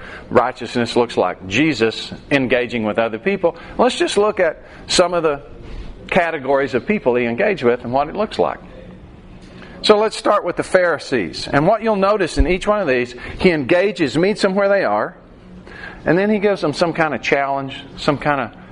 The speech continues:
choice that they need to make. And he always does it just the right way and the right time. It's never the same.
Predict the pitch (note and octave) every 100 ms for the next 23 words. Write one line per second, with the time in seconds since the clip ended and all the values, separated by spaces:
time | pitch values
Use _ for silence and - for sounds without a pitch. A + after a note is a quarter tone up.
0 | - - - D3 F#2 - - - F#2+ -
1 | G2 F#2+ D#2+ E2+ F2+ C2+ - - - -
2 | - - - - - - C3+ D#3+ A3 B3
3 | A3 F3+ G#3 F#3+ C3+ F3+ - F3+ F3 D#3+
4 | D#3 E3 D#3 C3 C#3 A#2+ C#3+ G#2+ C3 C#3
5 | C#3 B2 A#2+ F#2+